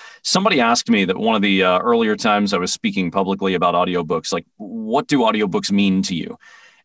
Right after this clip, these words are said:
And it was kind of like, wow, I, I hadn't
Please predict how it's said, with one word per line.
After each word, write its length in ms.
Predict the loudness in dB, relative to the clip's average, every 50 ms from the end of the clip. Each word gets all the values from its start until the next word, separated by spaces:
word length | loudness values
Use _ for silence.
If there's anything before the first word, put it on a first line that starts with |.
| _
And 140 | -2 0 0
it 100 | 0 0
was 200 | 0 0 0 0
kind 240 | 0 0 0 0 0
of 80 | 2 2
like, 240 | 2 2 2 0 -4 _ _ _ _ -20 -20 -20 -20 _ _ _ _ _ _ _
wow, 280 | -2 0 0 0 0 0
I, 120 | -2 -4 -4
I 120 | -2 -2 -2
hadn't 380 | 0 -2 -2 -2 -4 -8 -8